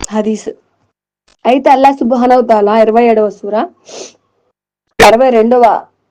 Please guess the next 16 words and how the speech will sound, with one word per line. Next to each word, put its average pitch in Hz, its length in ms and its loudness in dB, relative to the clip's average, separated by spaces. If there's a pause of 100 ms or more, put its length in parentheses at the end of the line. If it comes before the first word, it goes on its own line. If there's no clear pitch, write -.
(800)
ఆయతులో 220 680 -6 (280)
ఇలా 233 200 0
చెప్తున్నారు, 214 760 -8 (680)
"కలత 302 720 2
చెందినవాడు 277 800 2
మొరపెట్టుకున్నప్పుడు 277 1200 0
అతని 254 400 0
మొరను 262 340 0
ఆలకించి 277 960 2 (340)
అతని 277 360 0
వ్యాకులతను 269 840 0
దూరం 247 400 2
చేసేవాడెవడు? 262 1040 0 (560)
మిమ్మల్ని 302 440 4
భూమికి 294 480 2 (440)
ప్రతినిధులుగా 320 580 2